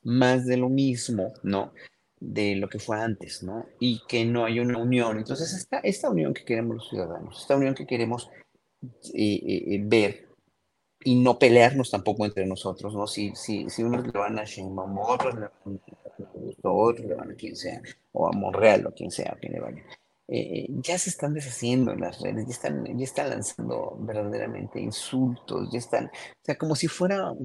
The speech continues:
varios partidos, y es uno nada más, es uno que tiene que tener congruencia, que tiene que tener unión,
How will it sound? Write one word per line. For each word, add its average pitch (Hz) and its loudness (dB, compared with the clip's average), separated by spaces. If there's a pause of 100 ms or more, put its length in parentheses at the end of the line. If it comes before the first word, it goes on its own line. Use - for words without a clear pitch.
(140)
varios 151 -4
partidos, 165 -6
y 143 0
es - -4
uno 185 4
nada 127 -2
más, 107 -6
es - -12
uno 165 4
que 131 -4
tiene 147 -2
que 127 -8
tener 113 -4
congruencia, 120 -6
que 107 -8
tiene 95 -8
que 87 -16
tener 95 -8
unión, 117 2